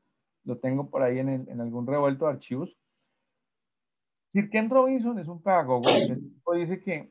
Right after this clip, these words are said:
una vez hubo una niña que la mamá la llevó al psiquiatra porque caminaba en las manos.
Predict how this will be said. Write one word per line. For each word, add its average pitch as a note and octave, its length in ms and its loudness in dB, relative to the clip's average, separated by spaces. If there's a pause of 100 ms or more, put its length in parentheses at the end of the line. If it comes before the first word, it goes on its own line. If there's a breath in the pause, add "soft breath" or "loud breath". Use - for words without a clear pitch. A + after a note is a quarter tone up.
una D3 280 -2
vez D#3 420 0
hubo C#3+ 160 -10
una D#3 160 -6
niña D3 420 -4 (260)
que C3 800 -2
la B2+ 460 -2
mamá B2 240 2
la C#3 100 0
llevó D#3 200 0
al A#2+ 100 -4
psiquiatra D3 500 -4 (920)
porque C#3 240 -4
caminaba C3 420 0
en D3 60 -2
las D#3 120 -2
manos. A#2 380 -4